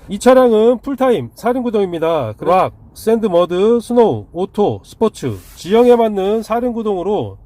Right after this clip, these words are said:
또한 변환을 시킬 수 있는 셀렉트 레인 지형 설정 프로그램이 적용되어져 있습니다. 이 셀렉트 레인 지형 설정 프로그램을 변환하시게 되면 옆에 있는 이 에어선스 높이가 자동으로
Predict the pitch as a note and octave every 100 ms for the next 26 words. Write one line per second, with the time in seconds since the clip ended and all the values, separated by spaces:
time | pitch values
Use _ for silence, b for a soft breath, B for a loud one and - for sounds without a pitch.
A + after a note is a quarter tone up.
0 | - G#3 G3 A3 - - G3 G3 - G3+
1 | - F#3 D#3+ D3+ G3 A#3 b b - A3+
2 | A#3+ A3+ G3+ C3+ - F#3 A3 G#3+ G#3 F#3+
3 | F#3 G3 G#3+ G3+ F3+ D#3 C#3+ F3 F#3+ D#3
4 | D#3+ D3 C#3+ F3+ C3+ C#3 B2 C#3 A#2 B
5 | B B B G#3 G3+ B3+ C#4+ C#4 C4 F#3+
6 | - A3+ A#3 B3 A#3+ A3 - C4 B3+ A#3+
7 | G3+ G3+ F3+ A2+ F#2 _ - F3 A#3+ B3
8 | A3 F#3+ E3+ E3+ G#3+ C3+ G2 b b b
9 | b _ D#3 F#3+ B3+ B3 A3+ F#3+ E3 G3
10 | B3 B3+ A#3 F#3+ C3 A#2 G#3+ - A3+ E3+
11 | E3 B2+ C#3 F#3 A3+ G#3 C3+